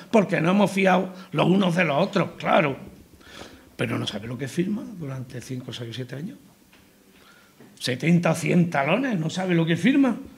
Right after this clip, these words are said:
Pero no es la presidenta de la Comisión Económica de la Diputación Provincial.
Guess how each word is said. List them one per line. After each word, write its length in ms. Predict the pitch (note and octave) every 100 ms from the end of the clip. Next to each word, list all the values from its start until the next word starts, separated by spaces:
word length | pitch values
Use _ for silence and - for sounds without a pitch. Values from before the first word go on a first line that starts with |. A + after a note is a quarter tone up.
| - - - - -
Pero 200 | B2 A#2
no 140 | C3 F#3
es 80 |
la 180 | A3+ F#3
presidenta 800 | F#3 E3+ - E3 E3+ E3+ E3+ D#3
de 140 | D3+ D#3
la 160 | D3+
Comisión 1000 | D#3+ D#3+ D3 - D3+ E3 E3+ D#3+ D#3 D#3
Económica 800 | D#3 D#3 D3 D#3 D#3+ D3+ - C#3+
de 120 | C#3+
la 120 | C#3+
Diputación 680 | C#3 C3+ C3+ B2+ B2+ C3+ C3+
Provincial. 640 | A#2+ A#2+ A#2 A2 A2+ A#2+